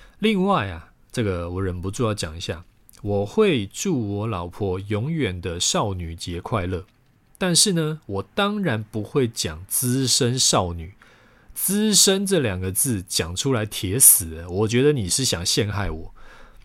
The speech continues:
好，再来一位听众，他说：“楚大带我飞。”楚大，请问，假设从第一个区间突破开始做多，一三三零零附近，一四五零零两天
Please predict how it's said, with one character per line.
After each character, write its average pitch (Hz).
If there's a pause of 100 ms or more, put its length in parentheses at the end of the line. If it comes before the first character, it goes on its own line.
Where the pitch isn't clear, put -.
(1400)
好， 110
再 127
来 110
一 107
位 113
听 113
众， 98
他 113
说 113
：“楚 -
大 117
带 127
我 82
飞。” 110 (400)
楚 -
大， 160
请 117
问， 131
假 90
设 160
从 107
第 143
一 147
个 123
区 123
间 131
突 131
破 127
开 117
始 98
做 104
多， 110 (460)
一 120
三 127
三 123
零 101
零 98
附 113
近， 101 (1120)
一 143
四 143
五 98
零 101
零 117
两 90
天 135